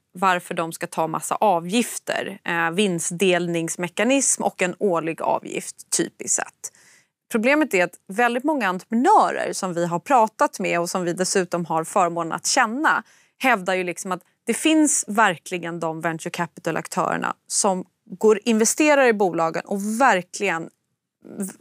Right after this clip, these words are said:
liksom jobbar med bolaget och höjer värdet. Men det är ganska ovanligt. Alltså den stora massan av V Cs skapar inte liksom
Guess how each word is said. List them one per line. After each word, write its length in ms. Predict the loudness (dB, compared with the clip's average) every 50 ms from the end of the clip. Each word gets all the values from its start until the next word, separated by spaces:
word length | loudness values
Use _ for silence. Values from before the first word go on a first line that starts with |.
| -12 -6 -4
liksom 300 | -2 0 0 -2 -2 -4
jobbar 640 | -2 2 2 2 2 2 0 2 4 4 6 6 4
med 260 | 2 0 -4 -4 -2
bolaget 640 | -2 -2 -2 -2 -2 -2 0 0 0 0 -2 -6 -6 -6
och 180 | -8 -8 -8 -4
höjer 480 | 0 2 4 4 4 2 2 2 2 4
värdet. 560 | 4 4 2 2 -2 -4 -8 -8 -10 -14 -20 -20 -20 -18 -18 -18 -18 -18 -20 -20 -20 _ _ _ 0
Men 260 | 0 2 2 2 0
det 80 | 0 0
är 100 | 0 0
ganska 440 | 0 0 0 0 -2 -2 -2 -2 0
ovanligt. 800 | 2 0 2 4 4 6 6 4 4 0 -6 -12 -12 -12 -12 -6 -2
Alltså 240 | -2 0 0 0 0
den 160 | 0 0 -2
stora 640 | -2 -4 -4 -2 0 0 0 2 0 2 2 2 4
massan 540 | 4 4 2 0 -2 -4 -2 -2 -2 -2 -2 -2
av 240 | -2 -2 -2 -2 -6 -8
V 360 | -6 -2 0 0 0 0 -2
Cs 600 | -2 -2 -2 0 0 0 0 -2 -2 -2 -4 -6 -6 -6
skapar 640 | -6 -4 2 4 4 4 4 2 _ 2 2 4
inte 520 | 4 2 0 -2 -4 _ -4 -2 -2 -2 -2 -4 -12 -20 -20 _ _ _ _ _ _ _ _ _ _ _ -4
liksom 280 | -4 -2 -2 -2 -6